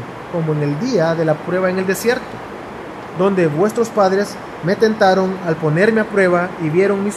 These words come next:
obras por cuarenta años". Esta palabra, cuando usted bus-, su, en su casa busque Éxodo diecisiete, se, se dará cuenta que es Yahvé el que está hablando, el Dios, el Dios de Israel, el único Dios, aquel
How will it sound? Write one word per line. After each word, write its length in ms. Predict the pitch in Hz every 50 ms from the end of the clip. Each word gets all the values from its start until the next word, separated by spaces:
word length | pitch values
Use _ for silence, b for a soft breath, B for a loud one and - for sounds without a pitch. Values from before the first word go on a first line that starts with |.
| - -
obras 380 | 202 214 196 170 147 151 165 170 - - - - - - - -
por 180 | 160 160 151
cuarenta 720 | - 156 147 143 185 233 254 254 - - 147 151 156 151 156 - - - - - -
años". 460 | 175 156 143 127 117 117 120 - - - - - - - - - - - - -
Esta 240 | 214 233 - 254 247
palabra, 400 | 247 220 214 240 254 226 196 156
cuando 200 | - 160 151 143
usted 160 | - - 214
bus-, 240 | 233 254 233 - - - - - -
su, 380 | - 156 151 - - - - 185
en 80 | 160
su 140 | 156 - 165
casa 320 | - 214 233 220 214 190 170 151 - - 165
busque 300 | 202 220 220 - 208 214
Éxodo 220 | 208 - 226 208
diecisiete, 480 | 196 208 202 - 202 - 202 190 208 202
se, 120 | - 175 160 156 147
se 120 | - 165
dará 180 | 147 156 165 175
cuenta 320 | 170 190 190 196 202 180
que 200 | - - 156 160
es 140 | 170 160 156
Yahvé 260 | 175 170 160 160 175
el 80 | 190 190
que 120 | 180 160
está 160 | 143 - -
hablando, 340 | 160 156 165 175 185 190 175
el 140 | 151 143 143
Dios, 280 | 180 208 180 123 - - - - - - - - - - -
el 200 | 131 135 143 143
Dios 240 | 175 214 233 226 202
de 60 | 226
Israel, 400 | 226 196 190 180 202 220 190 143 127
el 100 | 135 175
único 360 | 233 269 269 254 - 208 185
Dios, 260 | 175 202 196 160 143
aquel 400 | 135 127 - - 208 226 196 135